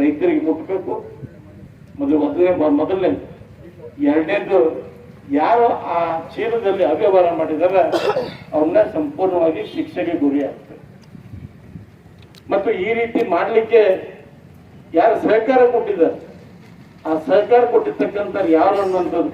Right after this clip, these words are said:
ಕೂಡ ಅದು ಹೊರಗಡೆ ಬರ್ಬೇಕು. ಯಾಕಂದ್ರೆ ಈ ಮೂರು ಬಂದಾಗ ಮಾತ್ರ ಇದು ಗೊತ್ತಾಗುತ್ತೆ, ಇದಕ್ಕೊಂದು ಪರ್ಯಾಯ ಬೀಳುತ್ತೆ. ಇದು ಪರ್ಮನೆಂಟ್ ಸೊಲ್ಯೂಷನ್ ಅಂತ ಕರಿತೀವಿ ನಾವು, ಶಾಶ್ವತ ಪರಿಹಾರ. ಎಲ್ಲೋ ಅಧಿಕಾರಿಗಳನ್ನ ನೀವು ಹಿಡಿದ್ರಿ,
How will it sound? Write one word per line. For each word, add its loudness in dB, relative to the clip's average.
ಕೂಡ 2
ಅದು 2
ಹೊರಗಡೆ 4
ಬರ್ಬೇಕು. -6
ಯಾಕಂದ್ರೆ 2
ಈ -4
ಮೂರು 6
ಬಂದಾಗ 2
ಮಾತ್ರ 2
ಇದು -2
ಗೊತ್ತಾಗುತ್ತೆ, 4
ಇದಕ್ಕೊಂದು 4
ಪರ್ಯಾಯ 2
ಬೀಳುತ್ತೆ. 4
ಇದು 0
ಪರ್ಮನೆಂಟ್ 2
ಸೊಲ್ಯೂಷನ್ 0
ಅಂತ -2
ಕರಿತೀವಿ 0
ನಾವು, -10
ಶಾಶ್ವತ 0
ಪರಿಹಾರ. 2
ಎಲ್ಲೋ 2
ಅಧಿಕಾರಿಗಳನ್ನ 2
ನೀವು 2
ಹಿಡಿದ್ರಿ, 0